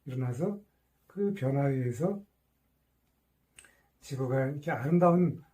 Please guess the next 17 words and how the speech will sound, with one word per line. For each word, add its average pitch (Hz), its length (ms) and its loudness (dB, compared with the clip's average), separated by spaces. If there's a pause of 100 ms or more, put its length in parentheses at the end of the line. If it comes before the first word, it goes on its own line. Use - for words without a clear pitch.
(220)
모습을 160 540 -2 (340)
만드는 135 280 -2
것이죠. 107 500 -8 (640)
그래서 147 180 -8
우리도 139 520 -2 (540)
이 131 160 -8
보석의 127 600 -2 (280)
탄생, 120 420 -6 (680)
땅속에 180 640 -4 (460)
거기에 156 380 -6
우리의 147 260 0
가치가 - 360 -4
있듯이 143 540 -4 (680)
우리도 170 520 -2 (500)
나 147 220 -4
자신을 147 400 -4
통해서 139 600 -2